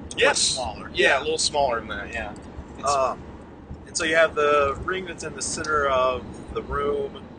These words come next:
Speaker 3: with the chairs surrounding it. And the thing that's different about here is there's no barricades.
Speaker 1: Nope.
Speaker 3: And, uh, if you've never been to a show where there's no barricades, uh, the action can get pretty intense because that means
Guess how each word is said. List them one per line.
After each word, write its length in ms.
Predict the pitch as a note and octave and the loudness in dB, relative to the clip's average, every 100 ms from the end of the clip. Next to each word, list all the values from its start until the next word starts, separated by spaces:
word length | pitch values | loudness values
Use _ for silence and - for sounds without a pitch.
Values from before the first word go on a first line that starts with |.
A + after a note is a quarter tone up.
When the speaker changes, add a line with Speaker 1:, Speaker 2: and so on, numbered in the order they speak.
| - - | -20 -16
Speaker 3:
with 140 | - - | -12 -10
the 80 | G3+ | -4
chairs 400 | - C3+ C3+ - | 0 2 2 0
surrounding 560 | C3+ A#2+ B2+ C3 B2+ | 0 2 2 0 -2
it. 180 | C3 B2 - | -2 -2 -6
And 100 | - | -6
the 60 | |
thing 160 | - A3+ | -2 2
that's 200 | G3+ - | 0 0
different 440 | F#3 F3+ E3 D3 | -2 0 -2 -2
about 240 | C3 C3 A#2+ | -4 -4 -4
here 460 | - F#3 D#3+ C3 A#2 - - - | -2 2 2 2 -2 -12 -16 -10
is 60 | B2+ | -6
there's 180 | B2+ | -4
no 220 | E3+ F#3+ F3+ - - | 2 2 2 -6 0
barricades. 880 | C#3 C#3 A2 - G2 F2+ - - - - | 2 2 0 -6 -10 -10 -10 -10 -6 2
Speaker 1:
Nope. 180 | E3+ - - - | 2 2 -14 -8
Speaker 3:
And, 600 | A#2 A#2+ A2+ A2+ A2+ G#2+ G#2+ - - - - | -2 2 2 2 0 -2 -8 -14 -14 -14 -8
uh, 420 | G#2 A2 G#2+ G#2+ - | -2 2 2 0 -2
if 80 | D3+ | -4
you've 80 | F#3+ | 0
never 120 | F#3+ | 2
been 160 | F3+ | 0
to 140 | - D3+ | -2 -2
a 40 | |
show 540 | - E3 D#3+ C#3+ C3 A#2+ | -2 0 4 4 2 0
where 160 | B2 | 0
there's 200 | A#2+ A#2+ | 0 -2
no 120 | C3+ | -2
barricades, 960 | A2 D#3 G3 E3 - C3 A#2+ A2+ - - - - - - | -2 -2 0 0 2 2 2 0 -4 -8 -10 -10 -12 -6
uh, 260 | C3 B2+ A#2+ | 2 2 2
the 140 | D3+ | 0
action 300 | D3+ G#3 G#3+ | -2 -4 -6
can 160 | G3+ G3 | -8 -4
get 200 | E3+ - | -4 -2
pretty 180 | F#3 D#3+ | -2 -2
intense 600 | B2+ - F#3+ F3 B2+ - | -4 -2 0 0 -2 -10
because 480 | - - D#3 C#3 C#3 | -10 -4 -2 -2 0
that 240 | D3+ F3 | 0 0
means 360 | E3 D3+ - | -6 -10 -10